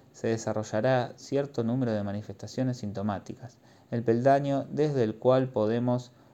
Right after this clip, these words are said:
ver delinearse en el horizonte la relación que pueda haber entre el instinto de muerte, considerado como una de las instancias más radicales,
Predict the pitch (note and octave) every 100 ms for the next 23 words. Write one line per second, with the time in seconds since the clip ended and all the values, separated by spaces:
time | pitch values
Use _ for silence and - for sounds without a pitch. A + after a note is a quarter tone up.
0 | _ A#2 A2+ A2+ G#2 G2+ A2+ B2+ A#2 -
1 | G2+ G2+ G2+ G2+ B2 B2 A#2+ G#2+ F2 G2
2 | A#2+ B2 B2 G2+ - C3 B2 G#2+ A2 A#2+
3 | B2+ - - - C#3 C3 G#2+ G2+ A#2 A2
4 | A2 B2 D#3 D#3 D3 D#3 D#3 - - -
5 | - - A2 G#2+ G2+ G#2+ A#2 A2 A2 G2+
6 | G#2+ A#2 A2+ G#2+ G#2 G2+ - - B2 A#2
7 | - A2 A2 A2+ A#2 B2 C#3 C3 C3